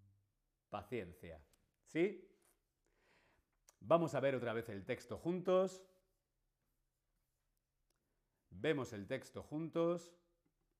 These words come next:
Por la noche vemos juntos la televisión. A Tom le gustan las películas de acción. A veces,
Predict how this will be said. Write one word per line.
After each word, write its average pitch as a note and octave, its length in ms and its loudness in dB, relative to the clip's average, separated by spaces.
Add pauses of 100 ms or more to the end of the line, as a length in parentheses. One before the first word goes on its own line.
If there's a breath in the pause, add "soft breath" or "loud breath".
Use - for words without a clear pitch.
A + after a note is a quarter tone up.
(1800)
Por F3+ 220 8
la C#3+ 140 6
noche F3 640 2 (160)
vemos C#3+ 360 0
juntos E3+ 720 0
la A#2+ 340 -4
televisión. A2 840 -4 (720)
A G2 180 -10
Tom E3+ 480 0
le G#2 180 -6
gustan D3 540 -2
las G#2 180 -4
películas B2+ 760 -4
de A2 100 -2
acción. F#2 560 -4 (800)
A G2 100 -6
veces, F3+ 600 0